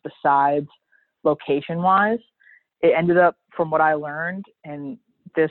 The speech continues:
might be inaccurate, but it ended up being a very political type of dispute as far as the two associations. I'm glad they've merged.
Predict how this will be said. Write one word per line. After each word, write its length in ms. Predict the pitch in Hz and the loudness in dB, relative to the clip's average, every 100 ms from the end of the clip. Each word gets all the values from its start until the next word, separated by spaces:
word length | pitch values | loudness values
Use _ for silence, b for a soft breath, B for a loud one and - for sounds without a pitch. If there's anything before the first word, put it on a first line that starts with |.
| - | -4
might 380 | 151 147 156 180 | -6 -2 -2 -2
be 140 | 165 | -4
inaccurate, 540 | 170 147 143 151 160 165 | -2 -2 -2 0 -2 0
but 120 | 147 | -4
it 80 | - | -4
ended 200 | 160 165 | -4 -2
up 100 | 151 | -2
being 200 | 165 160 | -2 -4
a 40 | |
very 300 | 139 143 156 | -2 0 0
political 1080 | 156 - 151 151 160 - 170 156 151 147 147 b b b _ - - | -2 -2 -2 0 -2 -2 -2 0 0 -4 -8 b b b _ -14 -2
type 220 | 156 147 | -2 0
of 420 | 147 139 127 135 | 0 0 -4 -8
dispute 640 | 147 - - - 151 165 | -8 -10 -16 -6 0 2
as 100 | 147 139 - | 2 0 0
far 180 | 143 | 0
as 80 | 143 | 0
the 80 | 139 - | -4 -4
two 160 | 151 135 | -2 -2
associations. 800 | 151 139 143 143 151 165 175 180 - | -4 -4 -2 -2 -2 -4 -4 -6 -4
I'm 160 | 156 147 | -4 0
glad 380 | 143 143 156 | 2 4 6
they've 200 | 160 160 | 4 4
merged. 500 | 151 143 139 143 147 | 0 0 0 -2 -6